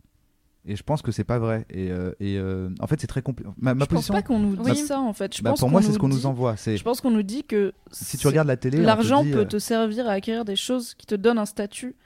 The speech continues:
Speaker 3: Voilà.
Speaker 2: et qui te donnent un sentiment d'accomplissement.
Speaker 1: Ça, c'est
Speaker 2: Et
Speaker 1: pas... c'est pas vraiment ce qu'on dit. Ce qu'on dit, c'est achète et consomme.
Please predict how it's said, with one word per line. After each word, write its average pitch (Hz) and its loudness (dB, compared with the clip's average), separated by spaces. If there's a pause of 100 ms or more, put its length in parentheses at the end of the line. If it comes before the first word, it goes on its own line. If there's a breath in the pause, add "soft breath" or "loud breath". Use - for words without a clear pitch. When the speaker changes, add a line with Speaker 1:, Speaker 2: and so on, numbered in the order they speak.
(120 soft breath)
Speaker 3:
Voilà. 208 -2
Speaker 2:
et 202 -8
qui 190 0
te 220 -2
donnent 240 4
un 220 4
sentiment 214 -4
d'accomplissement. 208 -4 (280 soft breath)
Speaker 1:
Ça, - -4
c'est 208 0
Speaker 2:
Et 214 2
Speaker 1:
pas... - -20 (120)
c'est - -16
pas 113 2
vraiment 95 -2
ce - -12
qu'on 147 -2
dit. 156 0
Ce - -8
qu'on 101 -2
dit, 113 -4
c'est 92 -6
achète 127 -4
et 92 -8
consomme. 117 -4